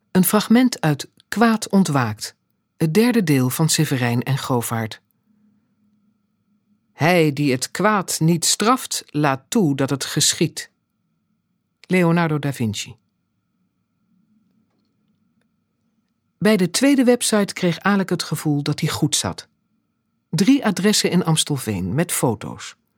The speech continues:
In de derde serie poseerde een schaars geklede vrouw met een Zuid-Slavisch uiterlijk. Ze noemde zich Nina, zesentwintig jaar. Donkere ogen, lichtgetinte huid, zacht en glanzend zwart haar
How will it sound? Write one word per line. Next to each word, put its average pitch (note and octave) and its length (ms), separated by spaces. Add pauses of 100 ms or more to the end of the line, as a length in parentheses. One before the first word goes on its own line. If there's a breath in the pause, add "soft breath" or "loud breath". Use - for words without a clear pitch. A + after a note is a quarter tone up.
(800)
In D#3+ 160
de D#3 160
derde A3 280
serie D3 640
poseerde G3 440
een D3+ 120
schaars - 340
geklede E3 420
vrouw D#3 340
met E3 160
een C3+ 160
Zuid-Slavisch E3+ 920
uiterlijk. C3 540 (500 soft breath)
Ze - 160
noemde E3+ 260
zich C#3 260
Nina, D3 520 (100)
zesentwintig E3 680
jaar. G#2 360 (800)
Donkere D3 440
ogen, E3+ 520
lichtgetinte D#3+ 640
huid, C3+ 380 (340)
zacht - 420
en B2+ 220
glanzend E3+ 540
zwart C#3+ 260
haar B2+ 360